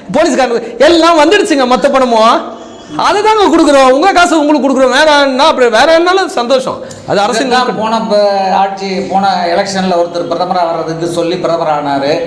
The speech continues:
Speaker 1: ம்.
Speaker 2: அவரு கொடுக்கலையே.
Speaker 1: அ-, அவரு கொடுக்க மாட்டாருங்க, அவருக்கு தெரியாதுங்க கொடுக்க,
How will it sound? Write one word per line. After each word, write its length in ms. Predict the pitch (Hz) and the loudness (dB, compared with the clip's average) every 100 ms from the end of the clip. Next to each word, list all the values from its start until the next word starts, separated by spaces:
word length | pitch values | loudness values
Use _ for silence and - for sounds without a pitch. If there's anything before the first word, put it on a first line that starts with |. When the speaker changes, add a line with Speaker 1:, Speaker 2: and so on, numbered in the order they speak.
| - - | -8 -4
Speaker 1:
ம். 140 | 139 | -2
Speaker 2:
அவரு 180 | 170 190 | -2 -2
கொடுக்கலையே. 540 | - 185 175 156 156 156 156 - - - - | -2 -2 -2 0 -2 -2 -4 -6 -10 -10 -6
Speaker 1:
அ-, 120 | - - | -4 -2
அவரு 360 | 123 139 170 | -4 -2 -2
கொடுக்க 360 | 165 180 190 170 | 0 -2 -2 -2
மாட்டாருங்க, 380 | 139 120 110 107 113 - 120 | -2 -4 -4 -6 -8 -10 -6
அவருக்கு 260 | 147 156 | -4 -2
தெரியாதுங்க 520 | 185 226 220 143 120 | -2 -2 -2 -2 -4
கொடுக்க, 500 | 117 135 135 127 127 | -4 -4 -2 -2 -4